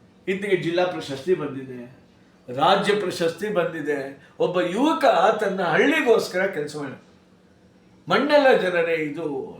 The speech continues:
ಸ್ವರ್ಣಭೂಮಿ, ಹಳ್ಳಿ ಹಳ್ಳಿಗಳೇ ಈ ಮಾತೃಭೂಮಿ, ಈ ಭಾರತ ಭೂಮಿ" ಅಂತ ನಂಬಿದಂತಹ ಯುವಕ. ಅಂದಿನಿಂದ ನನಗೆ ಪರಿಚಯನೇ. ಎರಡು ಸಾವಿರದ ಒಂದರಿಂದ ಈಗ ಎರಡು ಸಾವಿರದ ಇಪ್ಪತ್ತ ಐದು, ಇಪ್ಪತ್ತ ನಾಲ್ಕು ವರ್ಷಗಳು ಸತತವಾಗಿ ನನ್ನನ್ನ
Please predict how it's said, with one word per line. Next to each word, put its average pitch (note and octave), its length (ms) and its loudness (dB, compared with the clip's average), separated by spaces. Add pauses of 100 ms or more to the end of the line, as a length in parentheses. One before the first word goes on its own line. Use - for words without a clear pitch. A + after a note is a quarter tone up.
(120)
ಸ್ವರ್ಣಭೂಮಿ, D3+ 880 -4 (280)
ಹಳ್ಳಿ B3+ 260 4
ಹಳ್ಳಿಗಳೇ G#3+ 840 2 (140)
ಈ F3 120 -4
ಮಾತೃಭೂಮಿ, D#3 760 -2
ಈ C3+ 300 -10
ಭಾರತ C3 480 -4
ಭೂಮಿ" C#3 260 -8
ಅಂತ C3+ 240 -12
ನಂಬಿದಂತಹ C#3 1040 -10 (320)
ಯುವಕ. D#3 280 -6 (400)
ಅಂದಿನಿಂದ D#4+ 540 0 (140)
ನನಗೆ C4+ 320 6
ಪರಿಚಯನೇ. F#3+ 680 2 (680)
ಎರಡು G#3+ 280 4
ಸಾವಿರದ B3 340 4
ಒಂದರಿಂದ A3+ 540 2
ಈಗ G#3+ 240 6
ಎರಡು F3+ 340 4
ಸಾವಿರದ G3 280 4
ಇಪ್ಪತ್ತ F3+ 460 -4 (140)
ಐದು, E3+ 540 0 (340)
ಇಪ್ಪತ್ತ D4 540 2
ನಾಲ್ಕು C4+ 720 4
ವರ್ಷಗಳು A#3 560 4
ಸತತವಾಗಿ C4+ 840 2
ನನ್ನನ್ನ D#3+ 420 -4